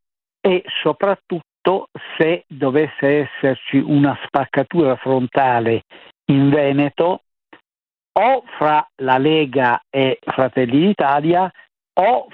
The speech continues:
fra, eh, Zaia e, eh, la Lega. In ogni caso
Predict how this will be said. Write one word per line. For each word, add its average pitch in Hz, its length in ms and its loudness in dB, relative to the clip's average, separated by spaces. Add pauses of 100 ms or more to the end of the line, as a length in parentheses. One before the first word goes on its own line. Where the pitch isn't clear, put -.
fra, 151 340 0 (100)
eh, 107 680 -4 (600)
Zaia 175 560 2 (300)
e, 156 320 0 (180)
eh, 90 760 -6
la 104 160 0
Lega. 120 440 0 (800)
In 131 160 2
ogni 165 320 2
caso 139 480 -2